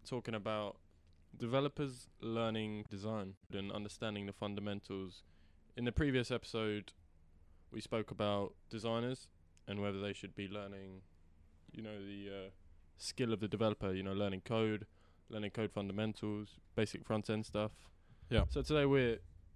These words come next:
Speaker 1: switching it around a bit.
Speaker 2: Switcheroo.
Speaker 1: There we go.
Speaker 2: <laughs>
Speaker 1: Um, so Ross, do you wanna kick us off with design? Like,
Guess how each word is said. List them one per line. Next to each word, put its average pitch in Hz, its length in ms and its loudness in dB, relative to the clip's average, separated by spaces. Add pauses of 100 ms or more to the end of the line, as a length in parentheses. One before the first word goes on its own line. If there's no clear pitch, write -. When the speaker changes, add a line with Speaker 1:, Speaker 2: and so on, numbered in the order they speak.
Speaker 1:
switching 135 380 4
it 110 60 6
around 113 280 6
a 95 40 -2
bit. 92 200 2 (1500)
Speaker 2:
Switcheroo. 127 460 4 (720)
Speaker 1:
There 107 120 2
we 101 80 10
go. 101 480 4
Speaker 2:
<laughs> - 20 -
Speaker 1:
Um, 104 180 -2 (1080)
so 143 140 0
Ross, 131 180 6
do 147 100 0
you 143 80 4
wanna 135 160 4
kick - 240 -4
us 120 180 0
off 117 200 2
with 95 220 -2 (1900)
design? 147 340 6
Like, 107 220 -2